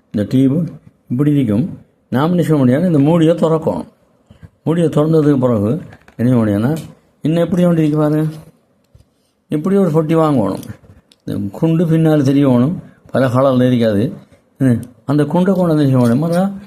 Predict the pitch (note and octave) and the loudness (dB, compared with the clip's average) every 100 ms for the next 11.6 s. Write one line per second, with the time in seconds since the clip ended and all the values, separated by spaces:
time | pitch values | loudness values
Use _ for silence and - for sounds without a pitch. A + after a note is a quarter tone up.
0 | _ C#3+ C3 B2+ E3+ F3 D3 A#2+ C#3+ C#3+ | _ -4 -2 0 0 2 2 0 0 0
1 | C3 A2+ G#2+ B2+ D#3+ - - _ - C3+ | 0 0 0 -2 -6 -12 -20 _ -2 0
2 | D3+ G3 E3 - - - - D3 D3+ D3+ | 2 0 2 -2 -4 -10 -4 -2 0 0
3 | D3 B2+ A#2+ B2+ G3 - _ - B2 B2 | 2 0 0 -2 -4 -12 _ -4 0 2
4 | B2 C3+ B2 A2+ G2+ G2+ D#3 - - - | 2 2 2 0 0 -2 -6 -10 -20 -10
5 | - D#3+ F3 F3+ D3 F#3+ F#3+ F3 D#3 D3+ | -4 0 0 0 0 0 2 0 2 0
6 | C3+ A#2+ G2 G2 A2+ - - - C#3 C3+ | 0 0 0 -4 -6 -12 -16 -4 0 2
7 | C3 C3 C3 C#3+ B2 A#2 A#2+ C#3 B2+ B2 | 2 0 0 0 2 2 2 2 2 2
8 | A#2 A#2 - - - A#2 C3 B2+ B2 B2 | 0 -4 -10 -20 -6 -2 0 2 2 2
9 | C3 B2+ C3 B2+ B2+ B2 E3 D3 D#3 D#3 | 2 0 0 0 2 2 0 0 -2 0
10 | C3 F2+ - - - _ - C#3 C#3 C#3 | -2 -2 -6 -16 -20 _ -6 -2 0 0
11 | E3 D#3 C#3+ E3+ D#3+ C#3 | 0 0 2 2 0 -2